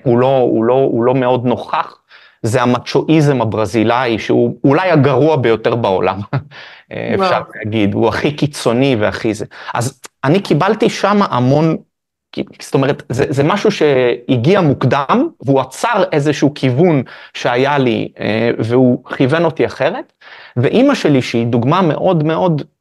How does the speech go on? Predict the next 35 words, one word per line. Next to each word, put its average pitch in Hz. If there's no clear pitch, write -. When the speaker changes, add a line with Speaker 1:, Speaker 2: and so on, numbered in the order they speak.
Speaker 1:
שאני 120
התנגחתי 131
עליה, 226
היא 147
נתנה 143
לי 147
גם 139
את 156
ה-, 95
את -
הצד 123
השני 95
הזה. 117
אחרי 160
זה 151
יותר 143
מאוחר 156
עבדתי 127
בתור 107
רקדן 143
קצת, 117
ועבדתי 107
בתיאטרון 113
פיזי, 160
וגם 101
שמה 185
כמובן 143
פגשתי 131
בהרבה 113
מאוד 127
דמויות 120
נשיות, 127
ובעצם 120
המורות 120
הן 113